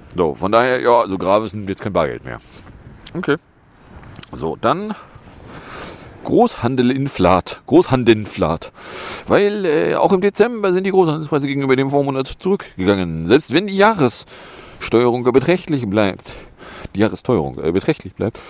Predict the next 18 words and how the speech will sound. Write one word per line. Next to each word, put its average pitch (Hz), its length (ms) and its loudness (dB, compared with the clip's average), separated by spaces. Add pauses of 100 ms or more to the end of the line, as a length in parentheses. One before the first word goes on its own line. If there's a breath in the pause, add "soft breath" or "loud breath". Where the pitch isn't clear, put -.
(140)
nimmt 160 380 -4
der 151 80 4
Druck 156 260 0
auf 139 100 -4
die 175 100 -2
Verbraucherpreise 156 800 -2
weiter 113 220 0
ab. 110 120 -2 (600 loud breath)
Im 131 120 -2
deutschen 180 280 2
Großhandel 131 600 0
hat 123 100 0
sich 139 140 -6
nämlich 143 180 -2
die - 80 -6
Preisdynamik 120 600 0
weiter 123 180 6
abgeschwächt. 147 540 0